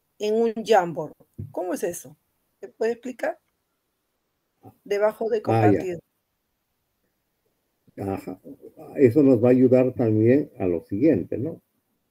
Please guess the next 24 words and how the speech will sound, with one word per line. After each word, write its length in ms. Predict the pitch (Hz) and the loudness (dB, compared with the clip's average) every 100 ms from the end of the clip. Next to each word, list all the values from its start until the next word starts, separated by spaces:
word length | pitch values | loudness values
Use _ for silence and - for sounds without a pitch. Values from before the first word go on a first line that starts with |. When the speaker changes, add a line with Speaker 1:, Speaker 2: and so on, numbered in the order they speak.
| _ | _
Speaker 2:
Para 260 | 143 151 | 2 6
eso 320 | 151 143 - | 6 6 2
tenemos 420 | 190 127 127 131 117 | 2 2 4 2 2
que 120 | 131 | 0
saber 400 | 135 127 135 - | 2 4 4 2
el 240 | 120 113 123 | 2 4 8
nombre. 520 | 151 117 92 78 - _ _ _ _ _ _ _ _ _ - | 8 8 4 -2 -8 _ _ _ _ _ _ _ _ _ -10
Ya, 140 | 92 | -8
ahorita 440 | 90 98 123 117 | -4 0 0 2
les, 200 | 117 110 107 - | 2 2 -2 -8
les, 260 | 92 90 190 | -6 -8 -10
Speaker 1:
Mm. 400 | 208 214 220 147 | -12 -8 -6 -6
Speaker 2:
les 160 | 90 | -6
colaboro 520 | - - 87 104 107 | -4 -2 0 0 0
con 200 | 95 82 | -4 -10
eso. 140 | 78 - _ _ _ _ _ _ _ _ _ _ _ _ _ _ _ _ _ _ _ _ | -14 -20 _ _ _ _ _ _ _ _ _ _ _ _ _ _ _ _ _ _ _ _
Ahorita. 540 | - 131 - 123 _ _ _ _ _ _ _ _ _ _ | -18 -18 -18 -20 _ _ _ _ _ _ _ _ _ _
Justo 360 | - 135 - 143 | 0 0 0 0
vamos 320 | 123 117 113 | 0 0 -2
a 40 | 117 | -4
aprovechar, 680 | 104 95 90 - 113 139 - | -2 -4 -4 -4 -6 -6 -8
porque 300 | 101 _ 82 | -10 _ -2
a 20 | |
veces 300 | 101 104 | -2 -4